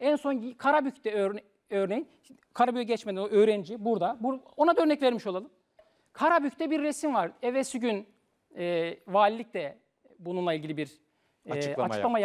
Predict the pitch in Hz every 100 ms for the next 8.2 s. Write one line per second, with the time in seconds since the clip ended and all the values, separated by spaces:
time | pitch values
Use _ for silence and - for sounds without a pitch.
0 | 202 214 - 175 165 156 147 139 131 302
1 | 349 - _ _ _ _ _ _ 262 349
2 | 359 330 247 170 _ _ _ - - -
3 | 196 247 302 285 330 330 - 370 294 320
4 | 311 339 339 320 330 226 160 220 220 190
5 | - _ _ - 147 202 190 185 160 143
6 | 120 277 285 - - 139 - 226 320 320
7 | _ _ _ _ _ _ - - 302 254
8 | 220